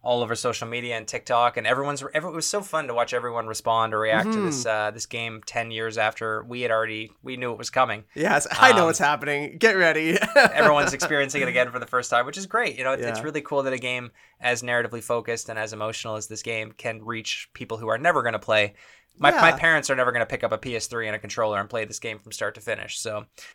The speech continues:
Speaker 1: that part of the game is really, uh, memorable for me, too. I, I love that entire thing. I like how at first Ellie thinks that she can trust,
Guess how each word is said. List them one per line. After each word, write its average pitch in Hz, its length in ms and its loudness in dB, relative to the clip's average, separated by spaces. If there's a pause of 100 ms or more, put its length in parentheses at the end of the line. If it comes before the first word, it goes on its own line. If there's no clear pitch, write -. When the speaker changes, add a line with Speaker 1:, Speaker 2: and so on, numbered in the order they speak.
(200)
Speaker 1:
that 160 200 4
part 160 160 2
of - 20 -4
the 143 60 -2
game 131 200 -2
is 120 300 -4
really, 113 380 -4
uh, 110 120 -2
memorable 110 380 -2
for 113 140 -12
me, 107 160 -10
too. 117 280 -6
I, 110 200 0
I 113 200 0
love 110 200 -2
that 107 160 -2
entire 110 260 -4
thing. 117 160 -6
I 120 60 0
like 127 240 -2
how 131 140 0
at 117 100 -6
first 123 240 -8
Ellie 110 240 -8
thinks 110 300 -10
that 110 100 -16
she - 120 -12
can 101 120 -16
trust, - 580 -6